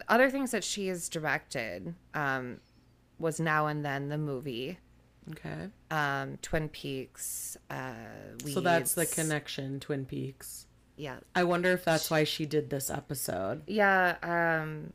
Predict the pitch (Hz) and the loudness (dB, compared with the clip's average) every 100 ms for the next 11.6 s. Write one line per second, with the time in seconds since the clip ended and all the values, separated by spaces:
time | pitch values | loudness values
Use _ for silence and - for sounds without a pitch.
0 | - 180 - - 170 - - 165 160 156 | -4 -2 -2 -6 -8 -8 -4 0 2 2
1 | 151 - 156 - 156 147 147 - 165 156 | 2 -2 -6 -4 -4 -4 -10 -4 -2 0
2 | 160 160 151 165 185 180 190 196 196 - | 2 0 0 0 2 2 4 0 -2 -2
3 | 165 156 160 156 - 156 156 156 156 151 | 0 0 -2 -4 -4 -2 -2 -2 -4 -6
4 | - _ _ _ _ _ _ 147 147 165 | -10 _ _ _ _ _ _ -6 -4 -4
5 | 269 - - - _ _ 165 143 139 143 | -6 -10 -20 -20 _ _ -2 -2 -4 -6
6 | 131 - 151 151 - - _ - _ - | -8 -8 -8 -8 -12 -20 _ -20 _ -12
7 | - - 170 - - - 147 147 - - | -12 -14 -16 -14 -14 -10 -10 -10 -10 -10
8 | - - - - - - - 160 147 147 | -14 -20 -14 -12 -12 -14 -4 0 2 0
9 | 135 131 156 - _ _ _ _ _ - | -2 -4 -8 -14 _ _ _ _ _ -8
10 | 359 214 - 196 208 196 214 - 214 202 | -4 -4 -2 0 2 0 -2 0 0 0
11 | 208 233 202 208 190 | -2 -4 -2 2 2